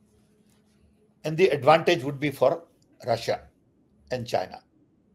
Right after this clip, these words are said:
यही प्रॉब्लम नेगोशिएशन से सेटल हो सकता था। It is sad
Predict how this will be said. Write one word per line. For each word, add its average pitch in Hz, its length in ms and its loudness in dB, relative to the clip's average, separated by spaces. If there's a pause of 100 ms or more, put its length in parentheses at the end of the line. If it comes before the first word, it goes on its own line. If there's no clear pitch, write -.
(3000)
यही 165 220 2
प्रॉब्लम 123 420 4 (880)
नेगोशिएशन 147 580 -2
से 190 160 -6
सेटल 123 260 -4
हो 107 140 -4
सकता - 360 -14
था। - 160 -14
It 123 160 -10
is 139 120 -8
sad 175 300 10